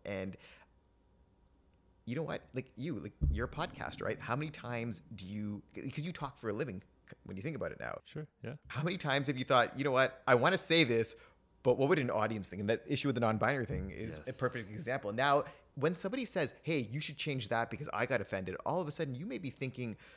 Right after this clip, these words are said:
Speaker 1: "I've got a great question or I've got an informed comment to make." But what if, what about the fifty, sixty people out there that are thinking the exact same thing? The people that want to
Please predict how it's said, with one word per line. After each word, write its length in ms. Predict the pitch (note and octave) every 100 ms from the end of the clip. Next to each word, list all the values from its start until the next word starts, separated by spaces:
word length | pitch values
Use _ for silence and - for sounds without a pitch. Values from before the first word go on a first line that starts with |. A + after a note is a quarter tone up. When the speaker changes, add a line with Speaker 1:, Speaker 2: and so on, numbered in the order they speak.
| - _ _
Speaker 1:
"I've 120 | E3+ G#3+
got 100 | E3+
a 40 |
great 200 | B2+ -
question 400 | - B2 - D3+
or 80 | A2
I've 80 | C3
got 100 | F#3+
an 100 | D#3
informed 380 | G#2+ - G#2+ F2+
comment 380 | - C#3+ C3 -
to 80 | G2
make." 280 | G2 - - - - -
But 260 | C3+ A2+ -
what 180 | A2+ D3+
if, 100 | F3+ -
what 100 | C#3+
about 120 | C#3
the 60 | C#3
fifty, 400 | - D3 - C3+
sixty 400 | - C3+ - A#2+
people 380 | - D3 C#3+ G#2
out 220 | G2 -
there 400 | G#2 G2+ G2+ - G#2+
that 160 | A2+
are 100 | G#2+
thinking 400 | - A#2 - A2
the 120 | G#2+ G#2+
exact 360 | G#2 A#2 G#2+
same 140 | G#2 G2
thing? 180 | G2+ - - -
The 80 | B2+
people 380 | C3 - - -
that 200 | E3+ - G2+
want 240 | G#2+ G#2 -
to 280 | G#2 F#2